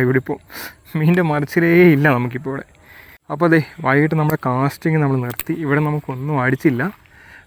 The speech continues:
നമുക്ക് രണ്ട് വരാൽ അടിച്ചു, ഒരെണ്ണം കിട്ടി, ആ, ഒരെണ്ണം മിസ്സായിപ്പോയി. അപ്പം നമ്മളിവിടുന്ന് കയറുവാണ്. സന്ധ്യയാകാറായി. ഞാൻ ദേ ഇവിടുന്ന് കയറുവാണ്. നാളെ രാവിലെ നമുക്ക്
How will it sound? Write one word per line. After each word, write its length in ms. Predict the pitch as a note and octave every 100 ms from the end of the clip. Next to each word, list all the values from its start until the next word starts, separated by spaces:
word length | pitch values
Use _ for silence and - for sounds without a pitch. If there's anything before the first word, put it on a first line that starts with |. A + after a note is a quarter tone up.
| -
നമുക്ക് 200 | B2+ C#3
രണ്ട് 240 | C3 C#3 D#3 D#3
വരാൽ 260 | D3 D3 C3+
അടിച്ചു, 240 | B2 - A#3+ D3+
ഒരെണ്ണം 320 | B2+ C#3 C#3+ -
കിട്ടി, 300 | A#2 - F#3 - - D3
ആ, 20 | A#2+ B2 B2 - - D#3 C#3
ഒരെണ്ണം 360 | B2+ B2+ C#3 D3
മിസ്സായിപ്പോയി. 520 | C3 - C#3+ B2+ F3+ - _ - - -
അപ്പം 160 | - D#3+
നമ്മളിവിടുന്ന് 360 | D#3+ E3 E3 F3
കയറുവാണ്. 420 | - D3 E3 C#3+ C3+ -
സന്ധ്യയാകാറായി. 680 | C#3 E3 D#3 C#3 C3+ D3 G#3 D3+
ഞാൻ 100 | C3 C#3+
ദേ 80 | D3+
ഇവിടുന്ന് 220 | D3 D3+ -
കയറുവാണ്. 580 | C#3+ E3 F3+ C#3 C3 F#3 _ _ - - - D3+
നാളെ 280 | D3 F3 F#3 D#3+
രാവിലെ 400 | D3+ E3+ F#3+ F#3
നമുക്ക് 340 | D3+ D3 -